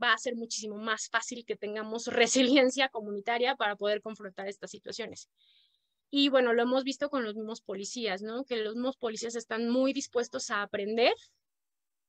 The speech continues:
si alguien está dispuesto a enseñarles. Para cerrar, quiero terminar con una frase que me gusta mucho de Boris Cyrulnik. Para los que están más familiarizados con el tema de la resiliencia, él fue probablemente el primero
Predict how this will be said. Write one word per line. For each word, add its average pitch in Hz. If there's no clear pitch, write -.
si -
alguien 233
está 220
dispuesto 220
a 220
enseñarles. 196
Para 269
cerrar, 285
quiero 311
terminar 262
con 285
una 269
frase 269
que 254
me 233
gusta 233
mucho 294
de 277
Boris 247
Cyrulnik. 339
Para 233
los -
que -
están 277
más 269
familiarizados 262
con 226
el 214
tema 254
de 233
la 208
resiliencia, 277
él 262
fue 269
probablemente 269
el 277
primero 320